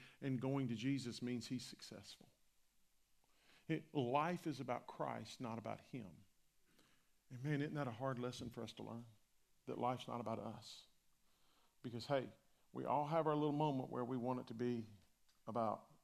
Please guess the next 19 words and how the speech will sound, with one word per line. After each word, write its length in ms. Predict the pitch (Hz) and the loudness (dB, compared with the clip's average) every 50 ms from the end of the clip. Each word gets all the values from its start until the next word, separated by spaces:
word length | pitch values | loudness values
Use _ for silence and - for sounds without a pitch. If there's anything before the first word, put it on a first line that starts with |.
| - | -2
uno, 1080 | 147 147 151 151 151 151 151 151 151 151 147 143 135 120 117 117 117 117 117 117 113 113 110 104 - - _ _ - _ _ - - _ _ _ _ _ - - _ _ _ _ _ _ _ _ _ - _ _ - - _ - - - _ 123 | 2 2 4 4 2 2 0 0 0 0 0 0 0 0 0 0 0 0 0 -2 -2 -4 -8 -10 -16 -20 _ _ -20 _ _ -20 -20 _ _ _ _ _ -20 -20 _ _ _ _ _ _ _ _ _ -20 _ _ -20 -20 _ -20 -20 -18 _ -4
numero 720 | 117 127 143 156 151 139 123 123 123 117 110 110 104 92 95 - _ _ _ _ - _ _ _ _ _ _ - | -2 0 2 2 2 2 2 4 4 4 2 2 0 -4 -6 -12 _ _ _ _ -20 _ _ _ _ _ _ -4
uno. 800 | 160 165 165 160 160 160 160 160 147 123 120 123 120 123 127 123 123 120 113 - - - _ _ - - _ - - - _ _ _ - - - _ _ _ _ _ - _ _ _ _ | 0 0 2 2 2 0 0 0 0 0 0 0 0 -2 -2 -4 -6 -8 -12 -16 -20 -20 _ _ -20 -20 _ -20 -20 -20 _ _ _ -20 -20 -20 _ _ _ _ _ -20 _ _ _ _
When's 180 | 143 156 170 143 | 0 0 2 2
it 100 | 180 - | 0 0
my 140 | 147 147 147 | 0 0 0
turn? 180 | - - 127 98 98 - - - _ _ _ _ _ _ - | -2 -4 -8 -10 -10 -14 -20 -20 _ _ _ _ _ _ -2
When 180 | 139 147 165 175 | 2 2 4 4
am 100 | 170 160 - | 2 2 2
I 160 | 151 151 151 | 2 2 2
gonna 160 | 143 135 131 | 2 0 0
get 200 | 113 123 - - | 0 -2 -2 -2
noticed? 300 | 117 110 110 101 107 - - | -4 -4 -4 -4 -6 -6 -2
When 140 | 147 160 | -2 -2
are 60 | 165 151 | -2 0
people 320 | - 156 160 151 - 147 | -2 -2 -2 -2 -2 -2
gonna, 180 | 131 139 135 131 | -2 -2 -2 -4
pr-, 120 | - 143 | -4 -2
when, 400 | 139 147 156 156 147 123 120 110 | 0 2 2 2 0 -4 -8 -10